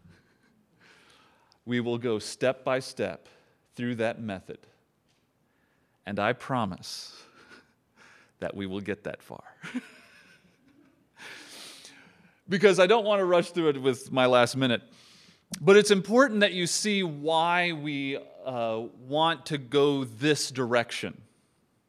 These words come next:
a covenantal way. Covenant assumes that there's already a connection.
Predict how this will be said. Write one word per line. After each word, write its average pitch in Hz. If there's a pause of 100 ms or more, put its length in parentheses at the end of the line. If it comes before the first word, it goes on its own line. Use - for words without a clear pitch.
(240)
a 117
covenantal 131
way. 98 (1700)
Covenant 226
assumes 156
that 135
there's 127
already 123
a 101
connection. -